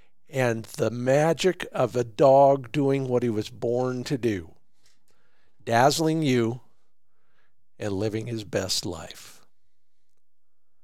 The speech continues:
What's that worth? I'm Scott Linden.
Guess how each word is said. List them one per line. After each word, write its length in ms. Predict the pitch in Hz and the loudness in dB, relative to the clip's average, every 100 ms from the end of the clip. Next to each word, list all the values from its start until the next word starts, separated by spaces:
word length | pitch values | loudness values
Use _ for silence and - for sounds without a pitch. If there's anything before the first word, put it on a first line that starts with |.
| - - - - - | -20 -20 -20 -20 -14
What's 240 | - 214 233 | 0 2 4
that 240 | 247 277 | 4 4
worth? 440 | 220 143 90 - - - - - - - - - - - - - - - - - - - - - - | 6 4 2 -4 -20 -20 -20 -20 -20 -20 -20 -20 -20 -20 -20 -20 -20 -20 -20 -20 -18 -18 -18 -20 -4
I'm 280 | 143 170 175 | 4 4 4
Scott 420 | 156 - 170 165 | 0 4 6 6
Linden. 480 | 151 175 165 151 139 | 4 2 4 4 2